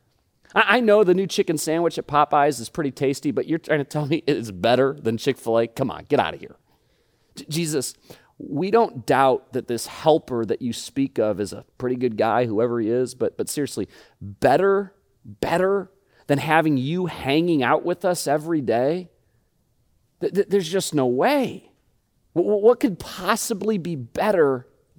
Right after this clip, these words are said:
than this? But here's what Jesus knew. I-, if he stayed on this earth, his influence would be limited. His presence would be limited to one place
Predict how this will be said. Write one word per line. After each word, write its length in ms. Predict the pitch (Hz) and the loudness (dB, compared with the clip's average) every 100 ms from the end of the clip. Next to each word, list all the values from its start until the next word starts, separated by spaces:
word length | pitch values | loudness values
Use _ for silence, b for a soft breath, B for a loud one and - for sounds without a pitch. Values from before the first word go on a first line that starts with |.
| - | -10
than 220 | 104 104 | -8 -2
this? 720 | 147 87 - - - - _ _ _ _ _ _ _ _ _ _ _ _ _ _ _ _ _ - - | -2 -2 -10 -16 -18 -20 _ _ _ _ _ _ _ _ _ _ _ _ _ _ _ _ _ -12 -8
But 100 | 120 | -2
here's 200 | 180 190 | -2 -4
what 100 | 127 | -6
Jesus 360 | 143 123 120 | -6 -8 -10
knew. 220 | 98 85 - _ _ _ _ _ _ _ - B B B - | -10 -12 -18 _ _ _ _ _ _ _ -20 B B B -2
I-, 100 | 139 | 2
if 140 | 147 | 2
he 60 | 156 | 0
stayed 300 | - 175 208 | -4 2 2
on 140 | 214 | 4
this 200 | 170 135 | 2 0
earth, 380 | 131 117 95 - | 0 0 -2 -4
his 180 | 127 107 | -4 2
influence 600 | 160 160 127 107 98 - | 2 0 -4 -4 -4 -6
would 120 | 101 | -4
be 100 | 98 | -2
limited. 400 | 95 95 101 - - - - _ _ _ _ _ _ _ _ _ _ _ B B | -2 -4 -8 -16 -20 -20 -20 _ _ _ _ _ _ _ _ _ _ _ B B
His 200 | - 139 - | 0 0 -2
presence 640 | - 180 185 139 120 - | 0 2 2 0 -4 -4
would 180 | 123 117 | -2 0
be 120 | 123 | 2
limited 600 | 123 147 147 107 101 92 | 4 4 2 2 0 -2
to 140 | - | -8
one 240 | 85 104 165 | -4 -4 -4
place 640 | - 110 101 - - - | 0 0 0 -8 -16 -18